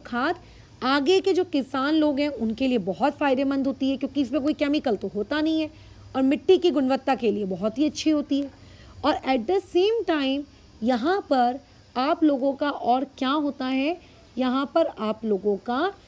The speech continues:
मीथेन गैस यहाँ पे क्या होती है, प्रोड्यूस होती है। उस मीथेन गैस को यहाँ से बाहर निकाल लिया जाता है और उसे पाइप्स के through,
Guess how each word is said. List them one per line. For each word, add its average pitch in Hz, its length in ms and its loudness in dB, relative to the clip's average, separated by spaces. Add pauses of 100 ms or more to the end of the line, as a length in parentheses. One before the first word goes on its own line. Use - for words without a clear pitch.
(200)
मीथेन 285 800 4
गैस 233 420 2
यहाँ 214 280 0
पे 233 80 0
क्या 214 200 -2
होती 208 380 0
है, 247 160 6 (420)
प्रोड्यूस 226 480 4
होती 302 280 6
है। 339 160 6 (400)
उस 392 200 8
मीथेन 269 460 4
गैस 226 260 2
को 262 120 2
यहाँ 220 300 4
से 262 160 4
बाहर 196 360 2
निकाल 254 340 4
लिया 247 260 4
जाता 233 300 0
है 294 260 0 (380)
और 262 180 4
उसे 320 280 -2
पाइप्स 247 420 0
के 262 160 0
through, 294 300 2